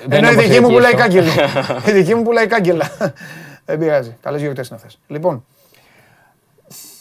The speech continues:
Speaker 2: φτιάξαμε μία διοργάνωση. Καινούρια. Και έχουν πάει ελληνικές ομάδες.
Speaker 1: Στα μέτρα τους.
Speaker 2: Ποια μέτρα; Τελικά δεν
Speaker 1: Ποια
Speaker 2: ξέρουμε ποια
Speaker 1: μέτρα
Speaker 2: είναι τα μέτρα.
Speaker 1: τους, σωστό.
Speaker 2: Και άμα γίνει η European Conference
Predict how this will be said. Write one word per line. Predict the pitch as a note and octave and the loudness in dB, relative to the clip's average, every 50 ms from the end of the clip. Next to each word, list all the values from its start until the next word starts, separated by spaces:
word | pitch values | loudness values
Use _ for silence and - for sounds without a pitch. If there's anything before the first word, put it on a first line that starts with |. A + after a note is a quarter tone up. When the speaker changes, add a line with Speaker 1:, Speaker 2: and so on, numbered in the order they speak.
| _ _ | _ _
Speaker 2:
φτιάξαμε | - - - - F#3+ - - D#3 D3+ C#3+ C3+ | -20 -18 -16 -16 -14 -14 -14 -14 -12 -12 -10
μία | D3+ E3+ D#3+ C#3+ | -10 -10 -10 -10
διοργάνωση. | C#3 C#3 C3 C3 C3+ C#3+ C3+ B2 A2+ - - - _ _ _ _ _ _ _ _ _ _ _ _ _ _ _ _ _ _ _ _ _ _ | -10 -10 -10 -10 -10 -12 -12 -14 -16 -20 -20 -20 _ _ _ _ _ _ _ _ _ _ _ _ _ _ _ _ _ _ _ _ _ _
Καινούρια. | - B2+ C3 C#3+ D3+ C#3+ B2+ C3 - _ _ _ _ _ _ _ _ _ _ _ _ _ _ _ _ _ _ _ _ _ _ _ _ _ _ _ _ _ _ _ | -16 -14 -12 -12 -12 -12 -14 -16 -20 _ _ _ _ _ _ _ _ _ _ _ _ _ _ _ _ _ _ _ _ _ _ _ _ _ _ _ _ _ _ _
Και | - D#3+ | -16 -14
έχουν | D3 C#3+ B2+ | -12 -12 -12
πάει | A#2 C#3+ C#3+ | -10 -10 -10
ελληνικές | B2+ A#2 A2 A2+ - B2+ B2+ - | -10 -10 -12 -14 -16 -18 -18 -18
ομάδες. | - A2 A#2+ B2 B2+ C#3+ _ _ _ _ _ _ _ _ | -20 -20 -18 -18 -20 -20 _ _ _ _ _ _ _ _
Speaker 1:
Στα | - - A2 A#2+ | -10 -10 -8 -6
μέτρα | A#2+ B2 A2+ A2 A2 G#2+ | -6 -6 -8 -8 -10 -12
τους. | A2 C3+ D#3 - _ _ _ _ _ _ _ _ _ _ _ _ _ _ _ _ _ _ | -10 -12 -12 -12 _ _ _ _ _ _ _ _ _ _ _ _ _ _ _ _ _ _
Speaker 2:
Ποια | _ - - F#3+ | _ -20 -20 -20
μέτρα; | F3+ E3+ _ _ _ _ _ _ _ _ _ _ _ | -20 -20 _ _ _ _ _ _ _ _ _ _ _
Τελικά | - D#3 D3+ D3 E3 | -14 -12 -12 -10 -10
δεν | E3+ E3 | -10 -8
Speaker 1:
Ποια | C#3+ E3 | -6 -6
Speaker 2:
ξέρουμε | D#3+ C#3+ | -6 -6
ποια | C3+ D#3 D#3 D#3 | -6 -6 -8 -10
Speaker 1:
μέτρα | D#3+ | -10
Speaker 2:
είναι | D3 C3+ | -12 -12
τα | B2+ | -14
μέτρα. | B2 - | -16 -18
Speaker 1:
τους, | _ - B2+ B2 | _ -20 -20 -20
σωστό. | - - C3+ A#2 _ _ _ _ _ _ _ _ _ _ _ _ _ _ _ _ _ _ _ _ | -20 -20 -20 -20 _ _ _ _ _ _ _ _ _ _ _ _ _ _ _ _ _ _ _ _
Speaker 2:
Και | - - | -14 -12
άμα | G#3 G#3 G3+ | -10 -8 -6
γίνει | E3 F3 G#3 G#3 F#3+ | -6 -6 -6 -6 -6
η | D3+ D3+ C#3+ | -6 -6 -6
European | C#3+ C3 D#3+ F3 E3+ D3+ | -8 -8 -10 -10 -12 -12
Conference | D#3+ F3+ F3 - - D3 C#3+ B2+ | -14 -14 -14 -14 -12 -12 -12 -12